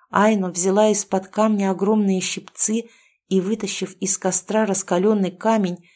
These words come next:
поднесла его к моему лицу. Что ты делаешь?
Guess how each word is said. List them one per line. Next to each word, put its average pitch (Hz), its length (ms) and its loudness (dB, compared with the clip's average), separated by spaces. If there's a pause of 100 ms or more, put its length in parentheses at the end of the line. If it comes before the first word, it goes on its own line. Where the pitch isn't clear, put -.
(200)
поднесла 190 640 -2
его 185 180 -2
к 185 100 -16
моему 185 360 -2
лицу. 185 560 -4 (560)
Что - 360 -2
ты 359 140 4
делаешь? 302 600 6